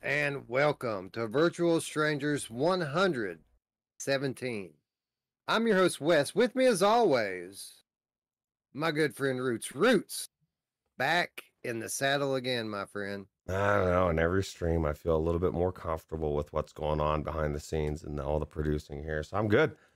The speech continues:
Speaker 2: Everything, I, I guarantee, well, outside the
Speaker 1: Yeah,
Speaker 2: internet.
Speaker 1: uh, it's a, <laughs> you know what the funny thing is, is you say, uh, "Everything's going get," and then I hear Robot Roots in
Speaker 2: Did you?
Speaker 1: my ear, and I have
Speaker 2: What?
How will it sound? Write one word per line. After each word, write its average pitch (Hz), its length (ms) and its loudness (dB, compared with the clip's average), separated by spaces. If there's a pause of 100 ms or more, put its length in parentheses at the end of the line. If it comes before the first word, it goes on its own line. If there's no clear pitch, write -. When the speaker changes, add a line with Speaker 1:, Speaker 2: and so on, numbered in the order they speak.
(340)
Speaker 2:
Everything, 123 380 4
I, 95 180 4
I 92 140 4
guarantee, 117 720 0 (220)
well, 80 320 -2 (100)
outside 82 300 0
the - 20 4
Speaker 1:
Yeah, 180 220 6
Speaker 2:
internet. 143 320 4
Speaker 1:
uh, 151 100 2
it's 151 300 -4
a, - 1040 -4
<laughs> 185 40 -6
you 170 300 -4
know 175 140 4
what 175 100 4
the 160 80 -2
funny 175 240 2
thing 131 280 0
is, 123 180 0
is 120 160 -8
you 143 140 -4
say, 139 340 2
uh, 120 260 2 (500)
"Everything's 170 520 2
going 165 460 4 (320)
get," 175 300 2 (200)
and 147 180 -4
then 147 140 0
I 143 140 0
hear 123 360 -2
Robot 135 760 2
Roots 131 440 0
in - 160 2
Speaker 2:
Did 143 80 2
you? 196 80 4
Speaker 1:
my 214 120 2
ear, 135 320 -2
and 127 100 -2
I 147 120 2
have 294 180 2
Speaker 2:
What? 381 540 0